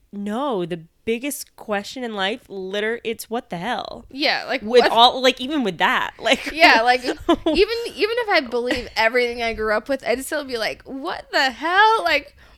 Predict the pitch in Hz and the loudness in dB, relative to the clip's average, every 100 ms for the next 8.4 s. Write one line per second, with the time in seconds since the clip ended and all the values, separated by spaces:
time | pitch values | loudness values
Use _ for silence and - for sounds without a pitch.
0 | - 254 269 - 403 294 320 277 302 392 | -16 -8 -4 -2 -4 -4 -4 -2 0 2
1 | 403 294 208 214 294 349 381 349 339 262 | 4 2 0 0 2 2 0 0 -2 -2
2 | 208 302 453 381 220 175 175 175 180 175 | -4 -6 -6 -6 -4 -6 -6 -8 -8 -10
3 | - _ - 196 175 - 170 - - 165 | -12 _ -6 -6 -6 -8 -6 -6 -4 -4
4 | 170 170 175 - - 78 214 202 - 185 | -2 -4 -6 -6 -18 -8 -4 -4 -6 -12
5 | 160 208 220 269 269 277 294 302 294 302 | -8 -8 -6 -8 -8 -8 -6 -6 -6 -6
6 | 294 294 294 302 320 277 202 202 208 196 | -4 -6 -6 -8 -8 -8 -4 -2 -4 -4
7 | 185 165 165 - 165 165 107 95 240 240 | -8 -6 -8 -10 -10 -8 -8 -8 -12 -12
8 | 262 240 156 208 | -6 -2 -2 -6